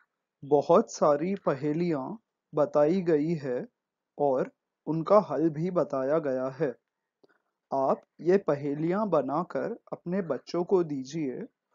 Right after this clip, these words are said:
और उन्हें हल करने के लिए कहिए। पहले एक आसान पहेली से शुरू करते हैं।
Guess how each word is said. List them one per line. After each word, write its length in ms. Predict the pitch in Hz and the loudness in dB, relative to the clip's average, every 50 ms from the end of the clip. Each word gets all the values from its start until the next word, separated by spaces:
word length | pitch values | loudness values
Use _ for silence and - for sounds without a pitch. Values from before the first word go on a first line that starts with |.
| _ _ _ _ - | _ _ _ _ -6
और 360 | 135 139 135 131 147 220 269 - _ _ - | -4 -2 -2 -2 -2 -4 -6 -12 _ _ -8
उन्हें 260 | 156 170 180 196 226 | -6 -4 -4 -4 -4
हल 260 | 202 156 165 156 190 | -2 0 2 0 0
करने 380 | 208 - 180 160 147 160 165 165 | 2 0 -2 -2 0 -2 -6 -6
के 200 | 160 - 175 170 | -2 -2 -4 -2
लिए 280 | 170 165 160 165 165 | -2 -2 -2 -4 -4
कहिए। 400 | 170 - 135 - - 120 117 117 117 _ _ _ _ _ _ _ _ _ _ _ _ _ _ _ _ _ _ _ _ _ _ _ _ _ _ _ _ _ _ - _ _ _ _ _ _ _ _ _ _ _ _ _ _ _ _ _ _ _ _ _ _ _ _ _ _ _ _ _ _ _ _ _ _ _ _ _ _ _ _ _ _ _ _ _ - - - _ _ _ _ _ _ _ _ _ _ _ _ _ _ _ _ - | -4 -6 -8 -8 -8 -12 -14 -14 -16 _ _ _ _ _ _ _ _ _ _ _ _ _ _ _ _ _ _ _ _ _ _ _ _ _ _ _ _ _ _ -20 _ _ _ _ _ _ _ _ _ _ _ _ _ _ _ _ _ _ _ _ _ _ _ _ _ _ _ _ _ _ _ _ _ _ _ _ _ _ _ _ _ _ _ _ _ -20 -20 -20 _ _ _ _ _ _ _ _ _ _ _ _ _ _ _ _ -2
पहले 360 | 147 139 135 147 139 143 151 190 254 - _ _ _ _ _ _ _ _ _ _ - - | -2 0 2 4 4 6 6 6 4 0 _ _ _ _ _ _ _ _ _ _ 4 6
एक 200 | 185 202 202 - _ _ - | 6 6 6 2 _ _ -2
आसान 540 | 135 127 131 127 - - 160 170 190 220 240 247 - - - | 0 0 0 0 0 2 2 4 4 4 0 -2 -4 -2 0
पहेली 440 | 165 147 151 151 151 160 175 170 160 | 0 2 2 0 0 0 -2 -2 -4
से 200 | 156 - 196 214 | -2 0 0 0
शुरू 320 | - - 143 135 151 165 | 0 -2 -2 0 0 -2
करते 380 | 160 - 143 127 - - 147 151 | 2 0 0 0 0 0 2 2
हैं। 260 | 147 131 147 123 | 2 2 -2 -6